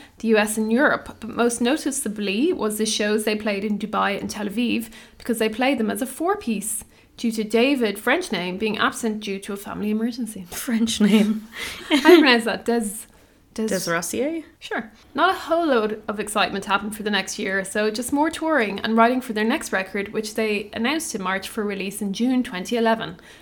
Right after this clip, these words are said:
Speaker 1: The album was untitled at the time, but they then announced the title a month later.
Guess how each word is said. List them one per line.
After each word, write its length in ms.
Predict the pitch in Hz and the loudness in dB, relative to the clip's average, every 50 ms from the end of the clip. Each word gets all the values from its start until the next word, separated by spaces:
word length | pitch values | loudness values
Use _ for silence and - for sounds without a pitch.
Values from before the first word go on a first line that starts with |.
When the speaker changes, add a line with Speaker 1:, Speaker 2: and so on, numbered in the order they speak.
| - - _ - | -20 -20 _ -6
Speaker 1:
The 100 | - 233 | 0 4
album 280 | 226 226 220 214 220 | 6 6 6 4 2
was 180 | 214 208 208 - | -2 -2 -4 -2
untitled 460 | - 277 294 294 285 254 214 202 196 185 | 2 2 2 2 4 2 0 2 0 -2
at 80 | 175 - | -2 -4
the 60 | 214 | -6
time, 420 | - - 214 220 226 233 240 240 - - - - - - | -4 0 2 2 4 4 2 0 -4 -10 -18 -20 -18 -16
but 80 | - - | -8 -4
they 120 | 214 208 | -4 -2
then 360 | 208 214 220 233 247 262 277 | 0 2 4 4 4 4 2
announced 400 | 262 - - 226 220 240 262 - | 0 0 0 0 2 0 0 0
the 80 | - 285 | -2 -4
title 440 | - 226 220 196 196 208 220 220 226 - | -4 -2 0 0 0 0 0 -2 -2 -2
a 60 | 202 | -4
month 320 | 196 208 226 226 220 220 247 | -2 0 2 0 2 2 0
later. 400 | 220 185 180 - - - 175 | -2 -2 -2 -4 -6 -8 -8